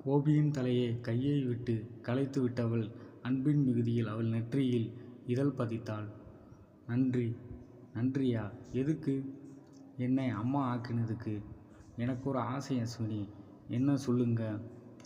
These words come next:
ஆண்டுக்கு ஒரு குழந்தைன்னு டஜன் குழந்தைகள் பெத்து தருவியா? ஒரு டஜனா? அம்மாடி, என்னால முடியாது.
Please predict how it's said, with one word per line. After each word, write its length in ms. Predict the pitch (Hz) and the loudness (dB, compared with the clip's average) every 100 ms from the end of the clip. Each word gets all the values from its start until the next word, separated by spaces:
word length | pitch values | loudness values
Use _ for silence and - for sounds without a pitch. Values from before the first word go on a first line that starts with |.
| - | -12
ஆண்டுக்கு 540 | - 123 143 143 151 147 | -6 0 2 2 4 4
ஒரு 180 | 127 120 | 4 4
குழந்தைன்னு 460 | 127 123 117 120 120 110 - | 2 4 4 2 2 -2 -6
டஜன் 320 | 110 110 131 131 | -6 0 0 0
குழந்தைகள் 400 | 135 143 143 135 | 2 4 4 2
பெத்து 300 | 117 117 117 | 0 -2 -2
தருவியா? 520 | 117 110 107 107 107 107 - - - - - | -2 -2 -2 -2 -4 -6 -12 -20 -20 -16 -4
ஒரு 220 | 127 135 | -2 0
டஜனா? 420 | 120 117 139 135 117 104 - - - - | 0 2 2 2 0 -2 -10 -18 -16 -6
அம்மாடி, 680 | 113 131 143 131 135 127 - - | -2 2 2 2 2 0 -2 -6
என்னால 380 | 113 127 139 | -4 0 0
முடியாது. 500 | 131 120 120 120 110 | 0 2 2 2 0